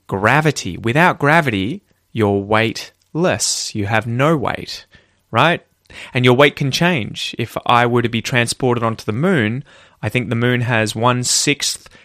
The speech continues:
the gravity force that the Earth has, so my weight would be cut down to one-sixth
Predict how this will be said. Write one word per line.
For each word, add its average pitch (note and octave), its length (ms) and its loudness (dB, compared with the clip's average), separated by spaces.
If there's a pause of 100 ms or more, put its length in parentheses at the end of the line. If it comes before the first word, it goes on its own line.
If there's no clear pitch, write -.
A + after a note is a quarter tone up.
(140)
the A#2 80 2
gravity B2 420 2
force A#2 540 0
that G#2+ 320 0 (160)
the A#2 180 2
Earth F#3 200 4
has, G#2+ 260 2
so - 180 0
my A2 220 4
weight B2 480 -2 (380)
would A2+ 180 0
be A2 120 -2
cut - 440 0 (540)
down B2+ 500 2
to B2+ 120 -4
one-sixth A#2+ 1040 -2